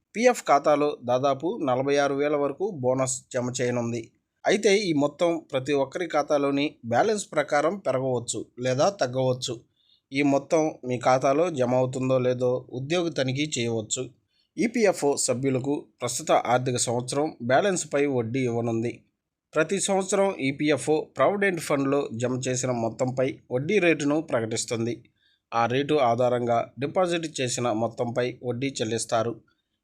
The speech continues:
ఈ వడ్డీ మొత్తం బ్యాలెన్స్ ప్రకారం ఉంటుంది. అందువల్ల చాలామంది ఉద్యోగుల ఖాతాల్లో నలభై ఆరు వేలు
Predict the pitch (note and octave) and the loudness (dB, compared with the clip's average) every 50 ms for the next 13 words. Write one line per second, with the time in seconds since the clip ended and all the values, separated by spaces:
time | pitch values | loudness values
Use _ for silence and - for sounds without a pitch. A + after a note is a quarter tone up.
0 | _ - C#3 D3+ D#3 E3+ F3 F3 G#3 G#3+ G3+ F#3 E3 - - E3 E3 D#3 C#3 A#2 | _ -2 0 2 2 2 2 2 2 2 4 2 2 2 2 0 0 0 0 2
1 | B2 B2+ B2+ C#3 C3 A#2+ - - - - B2+ A#2+ A#2+ C3+ B2+ C3 D3 D#3+ - - | 4 4 4 4 2 -2 -2 -4 -4 -4 -4 -2 2 2 2 2 2 0 -2 -4
2 | B2+ B2 A2+ B2+ A#2+ A#2+ A2+ A2+ - - - _ _ _ _ _ _ _ - A#2 | -4 -4 -2 -2 -2 -2 -2 -4 -4 -6 -12 _ _ _ _ _ _ _ -6 -4
3 | B2+ C3 C#3 C#3+ D3 D3+ D3+ D#3 D#3+ D3+ - - - C3 C#3 D#3+ E3+ F3 F3 E3+ | -2 2 6 6 6 6 6 4 2 0 -2 -4 -2 0 2 2 2 2 2 2
4 | E3 D#3 C#3+ B2+ C3 B2+ C3 C#3 C#3 C#3 B2+ A2+ G2+ - - A2+ A#2+ C3 C3 B2 | 2 2 0 -2 -4 -4 -2 -2 0 0 0 -2 -2 -4 -4 -4 -4 0 0 0
5 | B2 C3 C#3 F3 - - - A#2 A#2+ B2+ C#3 D#3+ E3+ E3+ E3 D#3+ D#3 D3+ D3+ D3 | 0 0 -2 -4 -4 -6 -8 -4 -2 -2 0 2 2 4 6 6 6 4 2 0
6 | D3+ D3+ D3 D#3 D#3+ | 0 0 0 -2 -4